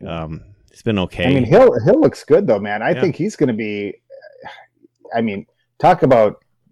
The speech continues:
Speaker 1: Steal,
Speaker 2: talk
Speaker 1: yeah.
Speaker 2: about a walk, talk about a walk-off shot with the seventh round draft pick, man.
Speaker 1: <laughs> Right.
Speaker 2: That dude, and not only that, he's playing chip shoulder, man, because he is, he figured he was gonna get picked in, like, the third, fourth round too, on top of it.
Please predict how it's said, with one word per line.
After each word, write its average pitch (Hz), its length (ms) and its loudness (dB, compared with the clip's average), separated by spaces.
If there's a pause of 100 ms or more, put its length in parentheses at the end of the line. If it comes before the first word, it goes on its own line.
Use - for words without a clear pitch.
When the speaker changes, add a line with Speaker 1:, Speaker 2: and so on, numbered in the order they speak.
(340)
Speaker 1:
Steal, 113 400 -8
Speaker 2:
talk 139 200 -2
Speaker 1:
yeah. 143 60 -2
Speaker 2:
about 135 180 4
a 104 40 4
walk, 131 500 4
talk 196 200 4
about 123 200 4
a 95 60 2
walk-off 107 580 4
shot 98 300 -2
with 92 120 -10
the 101 60 -10
seventh 110 340 -4
round 104 220 -4
draft 107 360 -4
pick, - 200 -10
man. 90 320 -12 (100)
Speaker 1:
<laughs> - 120 -20
Right. 190 160 -10 (100)
Speaker 2:
That 175 200 6
dude, 107 360 4 (380)
and 151 100 6
not 180 100 8
only 196 120 6
that, 135 180 6
he's 170 160 0
playing 131 260 0
chip - 240 0
shoulder, 123 440 2
man, 98 320 -8
because 104 460 -4
he 147 200 0
is, 101 320 -2 (160)
he 180 140 4
figured 151 300 6
he 131 60 6
was 123 120 2
gonna 110 140 0
get 107 140 -2
picked 127 200 -4
in, 110 100 -4
like, 107 180 -6
the 92 180 -6 (420)
third, 110 320 4
fourth 107 340 2
round 101 480 0 (240)
too, 113 240 2
on 85 120 -6
top 120 320 -2
of 87 80 -14
it. 85 200 -10